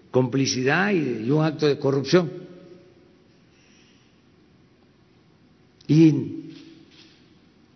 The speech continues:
no pasa nada. Y sin embargo, este, todo lo que tiene que ver con nosotros, que tiene que ver con el combate a la corrupción,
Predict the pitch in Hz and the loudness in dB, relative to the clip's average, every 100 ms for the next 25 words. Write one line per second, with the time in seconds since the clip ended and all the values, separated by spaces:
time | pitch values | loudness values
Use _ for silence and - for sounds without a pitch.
0 | _ _ 143 160 156 131 127 107 85 - | _ _ 0 0 0 -2 -2 -4 -8 -14
1 | - - - - - _ _ _ _ _ | -20 -20 -20 -20 -20 _ _ _ _ _
2 | _ _ _ _ _ _ _ _ _ _ | _ _ _ _ _ _ _ _ _ _
3 | _ _ _ _ - 123 175 170 175 208 | _ _ _ _ -4 0 2 4 4 4
4 | 220 214 277 - - - - - - - | 4 0 -4 -8 -14 -18 -20 -20 -20 -20
5 | - _ _ _ _ _ _ _ _ - | -20 _ _ _ _ _ _ _ _ -2
6 | 131 120 - 131 120 113 107 95 - - | -2 -2 0 2 4 4 2 -2 -8 -16
7 | - - - - - - - _ _ - | -20 -20 -20 -20 -20 -20 -20 _ _ 2
8 | 202 226 208 185 165 110 143 139 127 120 | 4 6 6 4 2 0 0 2 2 0
9 | 113 120 - 170 170 147 139 143 123 135 | -4 -8 -4 -2 -2 -2 0 0 -2 -4
10 | 147 135 208 220 226 - - - - - | -2 0 0 2 -2 -2 -12 -20 -20 -20
11 | - - _ _ _ _ _ - 117 101 | -20 -20 _ _ _ _ _ -12 -6 -4
12 | 113 160 247 - 139 156 196 151 123 107 | 0 0 0 -2 -2 -2 -2 -6 -6 -4
13 | 120 117 156 175 156 120 123 131 - 208 | -4 -2 -2 -2 -8 -6 -4 -4 2 2